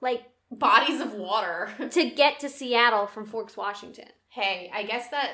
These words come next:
Speaker 2: that myth about vampires not being able to cross running, uh, running water isn't true in this <laughs> series because Edward's planning on going to Seattle too.
Speaker 1: Yeah, fun fact, Edward's planning on going. But,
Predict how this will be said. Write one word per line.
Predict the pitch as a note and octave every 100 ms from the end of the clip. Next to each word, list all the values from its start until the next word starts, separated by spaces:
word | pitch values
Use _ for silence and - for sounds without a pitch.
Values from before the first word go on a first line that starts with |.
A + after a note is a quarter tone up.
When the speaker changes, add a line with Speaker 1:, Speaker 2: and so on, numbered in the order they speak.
| A3+
Speaker 2:
that | G#3+ G#3 G3
myth | F#3 -
about | F3 E3+
vampires | F3+ E3 F3+ F3 F3+
not | F#3+ - -
being | G3
able | F3
to | -
cross | G3 F3 -
running, | F#3 E3+ F3+ F3 _
uh, | G#3 F3+ F3 - _ _
running | G3 F3+ E3+
water | D#3+ - E3+ A3 - _ _
isn't | G3+ F#3+ F#3
true | - F#3+ F3+
in |
this | F3 F3 -
<laughs> |
series | C4 - G#3 G#3+
because | C4 C4 - - - G#3+
Edward's | G#3+ A#3 A#3
planning | C#4+ A#3
on | G#3+
going | G#3+ G3+
to | G3+
Seattle | G#3 G3+ F#3 F3+
too. | G3+ F3+
Speaker 1:
Yeah, | B3 G#3+
fun | - B3 A#3+
fact, | G#3 G3
Edward's | - A3+ A3
planning | A3 G#3+ G3
on | G3
going. | G3 G3+ F#3+ F#3
But, | F3+ A3